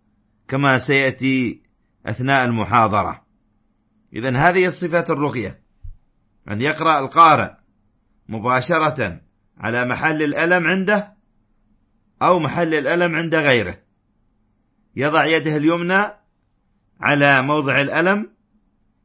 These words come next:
يمسح بها، أو يقرأ في يده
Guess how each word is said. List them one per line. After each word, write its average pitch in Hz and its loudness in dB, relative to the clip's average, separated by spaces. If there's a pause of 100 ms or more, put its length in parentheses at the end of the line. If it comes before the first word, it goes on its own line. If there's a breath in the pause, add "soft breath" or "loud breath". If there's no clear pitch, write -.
(100)
يمسح 147 0
بها، 165 2 (1400)
أو 127 -2
يقرأ 151 2
في 127 -2
يده 180 2